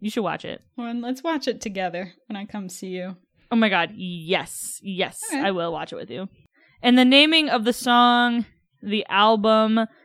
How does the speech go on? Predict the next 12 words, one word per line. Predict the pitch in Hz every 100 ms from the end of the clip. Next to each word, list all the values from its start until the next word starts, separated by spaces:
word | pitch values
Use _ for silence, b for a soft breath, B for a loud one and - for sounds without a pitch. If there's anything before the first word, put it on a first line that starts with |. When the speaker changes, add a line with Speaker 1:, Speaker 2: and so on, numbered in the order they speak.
| b _
Speaker 1:
and | 226 226 233
the |
film | 220 - 220 208 190
is | 196 185
in | 196
reference | 196 185 - 226 -
to | 233
the | 202
organization | 190 202 202 190 196 196 196 190 185 175
Nine | 190 190
to | 190
Five, | - 185 165 170 170